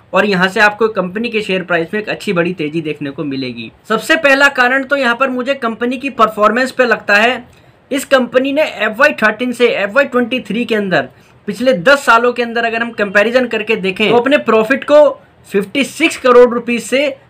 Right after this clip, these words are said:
थ्री वन सेवन करोड़ रुपीज किया है। कंपनी ने अपने revenue को सिक्स ज़ीरो सिक्स करोड़ रुपीज से फ़ोर सेवन फ़ोर थ्री करोड़ रुपीज के पास पहुंचाया है,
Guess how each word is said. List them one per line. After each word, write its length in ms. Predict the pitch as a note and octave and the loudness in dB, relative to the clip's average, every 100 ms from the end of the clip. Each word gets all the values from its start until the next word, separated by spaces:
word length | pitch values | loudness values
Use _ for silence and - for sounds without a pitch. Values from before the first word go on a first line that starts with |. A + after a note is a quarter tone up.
| _ - | _ -2
थ्री 200 | G3+ C4+ | 2 4
वन 180 | D4 C#4 | 4 2
सेवन 360 | - G3 A3 B3 | 0 0 0 0
करोड़ 260 | B3+ B3+ | 0 0
रुपीज 320 | B3+ B3 C4 B3 | -2 -8 -10 -6
किया 240 | B3 B3+ | 0 2
है। 200 | C4 B3+ C4 - _ _ _ - | 2 0 -6 -18 _ _ _ -2
कंपनी 380 | G#3+ A3+ C4+ C#4+ | 0 2 2 2
ने 80 | C#4+ | 2
अपने 240 | C#4+ D4 | 2 0
revenue 420 | A3+ G#3+ B3 C#4 C4+ | 2 2 2 2 0
को 280 | A#3 D#3 - _ _ | 0 -2 -6 _ _
सिक्स 440 | - - C#4+ - - | -16 -2 -2 -2 -4
ज़ीरो 260 | A3 C4 C4+ | -2 2 0
सिक्स 280 | - D4 - | -2 -8 0
करोड़ 280 | A#3+ A3+ A3 | 4 4 0
रुपीज 300 | A3 G#3+ G3+ | -4 -6 -2
से 260 | A3+ C4 C4+ - _ _ - | 4 4 4 -4 _ _ -6
फ़ोर 300 | - C4+ E4 | 4 4 4
सेवन 320 | - A#3 A#3+ | 4 2 2
फ़ोर 280 | - G#3 A#3+ | -2 2 2
थ्री 200 | - A3+ | 2 -4
करोड़ 280 | A#3+ G#3 G3 | -2 -2 -2
रुपीज 340 | F3+ F3+ F#3 | -4 -4 -6
के 100 | F#3+ | -6
पास 260 | F3 D#3+ E3 | -4 -4 -4
पहुंचाया 380 | D3 C#3 C3+ C#3+ | -8 -6 -4 -2
है, 240 | D3+ D#3 | -2 -4